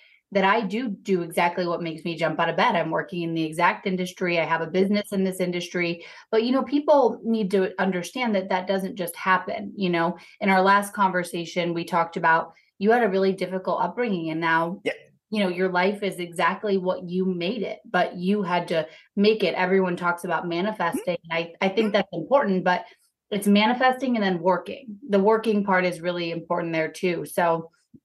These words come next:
Speaker 2: Yeah.
Speaker 1: um,
Speaker 2: And, yeah, and I think a lot of people have this idea that you're born,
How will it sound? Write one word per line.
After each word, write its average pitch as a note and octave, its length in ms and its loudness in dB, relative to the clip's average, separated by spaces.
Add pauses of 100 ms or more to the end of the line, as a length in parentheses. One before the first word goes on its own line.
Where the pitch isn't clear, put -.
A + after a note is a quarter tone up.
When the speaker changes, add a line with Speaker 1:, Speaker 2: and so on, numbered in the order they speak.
(160)
Speaker 2:
Yeah. - 80 -14 (160)
Speaker 1:
um, F3 300 4
Speaker 2:
And, F#3 100 -6 (720)
yeah, D4+ 120 0
and C4 60 4
I E4 80 4
think E4 240 0
a F#3 60 -4
lot A3+ 220 4
of C4 120 -2
people A3 280 -4
have F3+ 140 0
this D#3+ 280 -4
idea F3+ 380 0
that C#3+ 200 -2
you're D3 240 -2
born, E3+ 420 0